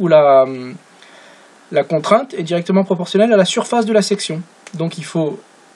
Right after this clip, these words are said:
euh, calculer sigma, c'est une contrainte normale. Quand on a de la traction ou de la compression, ça génère une contrainte normale, sigma. Sigma est égal à N sur S, donc la force sur la surface.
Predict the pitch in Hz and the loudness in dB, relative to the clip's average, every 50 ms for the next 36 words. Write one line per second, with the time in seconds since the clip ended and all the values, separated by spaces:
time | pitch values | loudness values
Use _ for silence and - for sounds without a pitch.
0 | _ _ _ _ _ - - 67 - - - 156 151 - - 147 175 190 - - | _ _ _ _ _ -16 -14 -14 -10 -8 -8 -8 -8 -8 -4 -2 0 0 0 -2
1 | 175 151 147 147 170 220 226 202 196 185 - 160 151 - 135 - - - - 170 | -4 -2 2 4 4 4 2 0 -6 -10 -16 -14 -12 -10 -8 -6 -6 -4 -2 2
2 | 175 165 165 156 156 180 220 226 - _ _ - 151 - - 147 139 139 139 135 | 2 2 4 4 4 2 2 0 -6 _ _ -18 -14 -10 -8 -6 -4 -4 -4 -4
3 | - 160 151 - - 160 147 143 135 - 139 - 147 - - 165 147 - - 123 | -6 -8 -8 -8 -10 -10 -10 -10 -10 -12 -12 -12 -10 -10 -10 -10 -10 -10 -12 -10
4 | 135 135 143 143 135 - - _ _ - - - 131 - 139 135 131 - - _ | -8 -6 -6 -6 -8 -8 -14 _ _ -18 -16 -14 -12 -10 -10 -10 -10 -12 -20 _
5 | - 147 143 131 123 123 143 170 180 - - - - 147 135 131 160 196 - _ | -12 -8 -6 -6 -6 -4 -6 -6 -8 -8 -10 -12 -12 -10 -8 -6 -6 -6 -6 _
6 | _ _ - - - - - _ _ _ _ _ _ - - - 170 151 156 170 | _ _ -20 -20 -20 -20 -20 _ _ _ _ _ _ -14 -12 -12 -8 -4 0 0
7 | 214 - - - - 139 127 151 170 196 208 214 147 147 - - 170 165 175 175 | 0 0 -2 -8 -10 -6 -2 0 0 2 0 0 -2 -4 -2 -2 0 0 0 0
8 | 165 - - - - - 131 - - - 147 190 190 - - - 135 131 - 147 | -2 -4 -12 -14 -10 -10 -10 -8 -6 -4 -4 -4 -4 -6 -10 -12 -14 -12 -8 -10
9 | 135 - - 151 160 196 - - - - - 185 170 160 - - - - - - | -10 -8 -6 -8 -8 -8 -8 -14 -16 -12 -10 -8 -6 -6 -6 -8 -8 -8 -10 -10
10 | - - - | -10 -12 -16